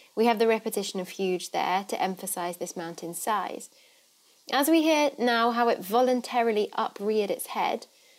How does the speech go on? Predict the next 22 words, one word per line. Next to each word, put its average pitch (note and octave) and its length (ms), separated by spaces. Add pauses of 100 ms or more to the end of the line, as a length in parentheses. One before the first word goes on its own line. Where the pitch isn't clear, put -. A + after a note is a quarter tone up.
(180)
I A#3+ 140
start A3+ 320
to A3 120
imagine G3 380
a F#3+ 60
monster, A3+ 840
perhaps, A3+ 380
or G3+ 80
a F#3+ 60
beast. A#3+ 580 (480)
Nature A#3+ 340
suddenly A#3+ 380 (160)
doesn't A3+ 360
feel G3 280
so G3 180
beautiful F#3+ 520
anymore. F#3+ 680 (840)
The B3 120
image B3 220
from A#3 140
line G#3+ 200
twenty-five, G#3 1040